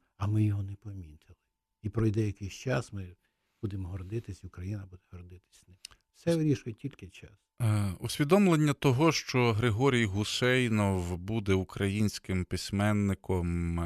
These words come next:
Speaker 2: і українським культуртрегером, а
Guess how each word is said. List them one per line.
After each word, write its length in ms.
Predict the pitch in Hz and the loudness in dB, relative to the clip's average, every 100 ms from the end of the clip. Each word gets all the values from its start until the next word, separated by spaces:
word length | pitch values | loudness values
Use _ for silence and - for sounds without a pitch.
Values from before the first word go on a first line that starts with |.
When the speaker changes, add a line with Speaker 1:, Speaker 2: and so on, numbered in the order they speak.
| - | -6
Speaker 2:
і 420 | 90 85 82 80 | -6 -4 -4 -4
українським 680 | - 85 - 95 95 - 90 | -8 -8 -4 -2 -2 -4 -4
культуртрегером, 1500 | - 98 92 - 98 95 - 104 95 87 95 92 85 85 87 _ _ _ _ _ | 0 -2 -2 -2 -2 -2 2 4 4 2 0 2 0 -2 -6 _ _ _ _ _
а 420 | 92 92 90 87 | -2 0 0 -2